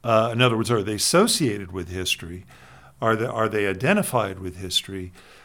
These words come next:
Uh, because they actually represent some historical investigation that we've made as a society and determined that, yes, these are the historical truths we want preserved and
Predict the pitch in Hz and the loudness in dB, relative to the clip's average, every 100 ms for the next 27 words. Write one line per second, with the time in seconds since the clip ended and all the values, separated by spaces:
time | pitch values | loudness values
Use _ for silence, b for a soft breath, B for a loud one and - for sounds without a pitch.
0 | b b _ - 120 120 113 131 127 151 | b b _ -2 2 2 0 -4 2 4
1 | 147 156 143 139 147 160 - 156 139 127 | 4 4 0 6 4 4 -4 -2 0 4
2 | 143 - 123 104 131 131 127 127 - - | 2 2 -6 -2 0 0 0 -4 -4 0
3 | 139 135 131 123 147 - - - 127 127 | 2 2 0 -4 -4 -2 -4 -4 -2 2
4 | 127 127 123 - 135 120 117 110 113 117 | 2 0 -6 -4 0 0 -2 -2 0 0
5 | - 117 104 107 120 - 117 110 110 110 | 0 -4 -2 -2 0 0 -2 -6 -8 -8
6 | 104 110 107 107 107 101 98 - 135 - | -6 -4 -2 -2 -4 -6 -8 -8 -8 -2
7 | 127 143 101 92 95 110 B B B B | 0 0 0 -2 -6 -8 B B B B
8 | B B B - 101 104 110 - 127 123 | B B B -8 -6 -4 -6 0 2 2
9 | 104 104 - 101 113 117 - - 107 113 | 0 -4 -4 0 2 4 2 -2 -2 0
10 | 117 110 101 104 104 101 101 - - 113 | -2 -2 -2 -2 -4 -6 -6 -6 -4 -2
11 | 110 107 - 101 90 - 113 107 101 107 | -2 -2 -6 -8 -8 -8 -4 -4 -6 -6
12 | 98 104 101 - 98 92 98 98 98 95 | -4 -4 -6 -8 -10 -6 -4 -2 -4 -6
13 | 95 90 | -10 -10